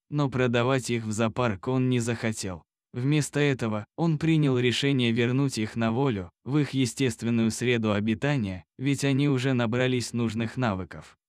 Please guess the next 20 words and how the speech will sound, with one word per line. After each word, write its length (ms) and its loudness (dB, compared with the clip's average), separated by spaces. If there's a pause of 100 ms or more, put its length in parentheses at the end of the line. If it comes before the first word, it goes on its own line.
(140)
Прошло 480 0
еще 320 2
год, 380 -2 (140)
и 120 2
Леша 360 2
вернулся 640 0
в 80 -18
тот 240 -2
лес, 340 -2 (160)
где 300 0
все 240 0
началось. 640 -2 (300)
Решив 440 2
заночевать, 840 -2 (100)
он 220 0
раскинул 640 0
лагерь. 480 -2 (300)
На 160 0
следующее 680 2
утро, 440 -2